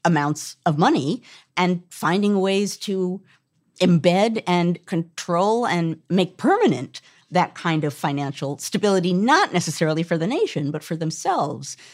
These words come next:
So in that sense, most of those banks fall into the nondescript zone. They're not these older sort of temples of money. They're really modern structures that are just there along with stores and other things that are happening,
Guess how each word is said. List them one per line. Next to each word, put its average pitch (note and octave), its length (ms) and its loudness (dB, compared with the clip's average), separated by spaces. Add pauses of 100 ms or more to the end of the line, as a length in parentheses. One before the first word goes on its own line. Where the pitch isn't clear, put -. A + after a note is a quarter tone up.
(200)
So A#3+ 180 4
in B3 80 2
that F#4+ 240 2
sense, F3 500 -2 (300)
most C#4+ 460 4
of D#4 120 -4
those C4 260 2
banks B3 720 -4 (320)
fall C4+ 360 2
into B3+ 180 -2
the G#3+ 380 0
nondescript G3+ 840 -2
zone. A#3 300 2
They're D#3+ 140 0
not G3+ 240 2
these F3+ 260 -4 (380)
older F3+ 420 2 (220)
sort E3+ 240 -4
of C#3 180 -8
temples E3+ 720 -4
of C#3+ 180 -8
money. A#3+ 340 -2
They're G#3+ 140 -4
really A3+ 240 -4
modern E3+ 720 0 (320)
structures G3 680 0
that F#3 120 -2
are F3 80 0
just G3 280 -4
there F3 220 2
along D#3+ 280 2
with D#3 140 -2
stores D#3 440 -2
and C3 80 -4
other C#3+ 220 -4
things C#3+ 480 -4 (320)
that C#3+ 140 -4
are D#3 80 -2
happening, D#3+ 600 -6